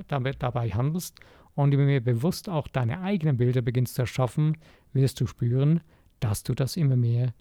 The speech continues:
und besser auch kannst. Dass es für dich wie einer, zu einer neuen Gewohnheit wird, dass du das wirklich bewusst selbst bestimmen kannst in deinem Feld, in deinem Leben. So steht deine Zukunft einfach nicht fest, sondern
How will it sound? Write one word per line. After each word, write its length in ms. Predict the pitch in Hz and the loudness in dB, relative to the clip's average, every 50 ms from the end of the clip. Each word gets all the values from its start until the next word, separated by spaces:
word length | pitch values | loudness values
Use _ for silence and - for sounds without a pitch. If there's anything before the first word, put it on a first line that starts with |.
| _ - | _ -6
und 140 | 147 113 - | -6 -4 -2
besser 440 | - 110 107 - - 127 120 143 214 214 | -2 -4 -4 -4 -4 -4 -2 -2 -2 -4
auch 160 | 156 123 - | -4 -4 -4
kannst. 440 | - 123 107 117 - - - _ - - _ _ - - - _ - | -4 -4 -4 -6 -8 -14 -20 _ -20 -20 _ _ -20 -20 -20 _ -4
Dass 220 | - 147 131 - - | -2 -2 0 0 -4
es 100 | 131 - | -8 -6
für 140 | - 139 | -4 -4
dich 300 | 123 156 - - - - - - _ _ _ _ _ - | -2 -2 -4 -6 -10 -20 -20 -20 _ _ _ _ _ -4
wie 200 | 123 127 139 151 | 0 2 4 4
einer, 240 | 160 165 170 160 | 4 4 2 0
zu 120 | 160 - 151 | 0 0 0
einer 180 | 139 131 127 | 0 2 0
neuen 240 | 120 120 139 160 156 | 0 0 0 -2 0
Gewohnheit 540 | 131 139 127 139 175 190 147 117 113 110 - | 0 -2 -2 -2 -2 -2 -2 -2 -4 -4 -4
wird, 280 | 123 135 165 - - - - - - _ - - | -4 -4 -4 -4 -8 -20 -20 -20 -20 _ -10 -8
dass 380 | 139 117 135 139 127 - - | -4 -2 -2 -2 -2 -4 -6
du 160 | - 151 127 | -4 -4 -4
das 220 | 120 143 139 - - | -2 -4 -4 -4 -4
wirklich 320 | 139 127 - - - - | -4 -4 -4 -8 -6 -2
bewusst 440 | - 143 123 117 120 113 - - - | -2 0 0 0 -2 -4 -4 -8 -4
selbst 300 | - 131 127 - - - | -2 -2 -2 -2 -4 -8
bestimmen 340 | 143 - - 156 143 147 - | -8 -4 -2 -2 -2 -2 -2
kannst 320 | - 156 156 151 156 - | 0 -2 -2 -2 -2 -2
in 140 | 196 156 117 | -2 -2 -2
deinem 280 | - 104 98 98 101 104 | -2 -4 -4 -4 -4 -4
Feld, 360 | - 156 151 147 139 - - _ _ _ _ _ _ _ _ _ - | -2 0 0 0 -2 -6 -10 _ _ _ _ _ _ _ _ _ -4
in 100 | 190 143 | -4 -2
deinem 280 | - 104 104 101 113 | -2 -2 -4 -2 -2
Leben. 320 | 120 135 139 135 135 123 - _ _ _ _ _ _ _ _ _ _ _ _ - _ _ _ - - _ _ _ _ - | 0 0 0 -2 -2 -6 -8 _ _ _ _ _ _ _ _ _ _ _ _ -20 _ _ _ -20 -20 _ _ _ _ -8
So 300 | 131 127 127 143 147 - _ _ _ _ _ _ _ _ _ _ | -6 -4 -4 -4 -6 -10 _ _ _ _ _ _ _ _ _ _
steht 380 | - - 135 135 - - - | -4 0 0 0 0 -2 -4
deine 200 | - 120 117 117 | -2 0 0 -2
Zukunft 440 | - - 143 - - 127 117 - 151 | -2 -4 -4 -2 -2 -4 -2 -2 -2
einfach 200 | 147 123 117 113 | -2 -2 -2 -2
nicht 220 | 107 110 - - | -2 -4 -4 -2
fest, 320 | - 147 170 170 - - - | 0 0 0 0 -2 -6 -4
sondern 400 | - 120 117 120 127 135 143 | -2 0 2 2 2 2 0